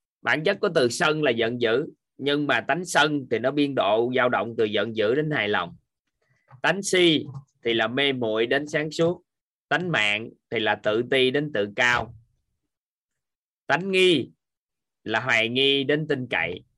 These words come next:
Tánh ác là tàn ác đến lương thiện. Tánh kiến là cố chấp đến chấp nhận. Thì đó là biên độ dao động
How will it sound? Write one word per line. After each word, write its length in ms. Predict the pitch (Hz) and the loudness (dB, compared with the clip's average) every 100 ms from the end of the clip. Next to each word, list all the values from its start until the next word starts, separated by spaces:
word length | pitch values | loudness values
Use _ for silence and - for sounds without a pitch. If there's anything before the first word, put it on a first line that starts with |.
| _ _ - | _ _ -6
Tánh 200 | 139 165 | -4 0
ác 280 | 170 190 196 _ _ | 0 0 -4 _ _
là 140 | 107 104 | -6 -2
tàn 240 | 113 104 101 | 0 -2 -2
ác 300 | 123 160 151 | -4 -4 -2
đến 220 | 151 147 | -2 0
lương 220 | 131 120 | 0 0
thiện. 380 | 107 87 90 - _ _ _ | -4 -6 -8 -16 _ _ _
Tánh 260 | - 143 151 | -4 -4 -2
kiến 360 | - 165 175 311 - | 2 2 2 -6 -6
là 160 | 107 101 | -4 -2
cố 220 | 135 156 160 | 0 0 2
chấp 220 | 170 - | -2 -2
đến 180 | 151 147 | -6 -4
chấp 140 | 151 127 | -8 -6
nhận. 240 | 98 90 - _ _ _ _ _ _ _ - _ - | -6 -6 -16 _ _ _ _ _ _ _ -20 _ -4
Thì 120 | 113 | 0
đó 160 | 120 147 | 4 4
là 140 | 131 | 4
biên 280 | 131 151 147 | 4 2 4
độ 240 | 113 117 131 | 2 4 4
dao 140 | 131 | 4
động 360 | 120 98 113 | 4 2 -2